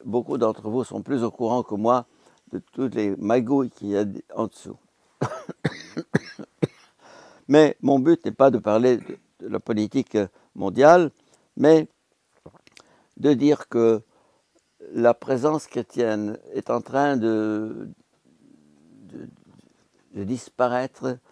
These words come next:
dans ce Moyen-Orient qui a été son berceau. Euh, c'est là que le christianisme est né.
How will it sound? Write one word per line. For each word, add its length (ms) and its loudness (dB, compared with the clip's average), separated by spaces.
dans 220 0
ce 180 -6
Moyen-Orient 760 0
qui 160 -4
a 60 2
été 200 -4
son 180 -6
berceau. 420 0
Euh, 240 -6
c'est 240 -2
là 140 6
que 120 -4
le 120 0
christianisme 600 -4
est 60 -8
né. 160 -10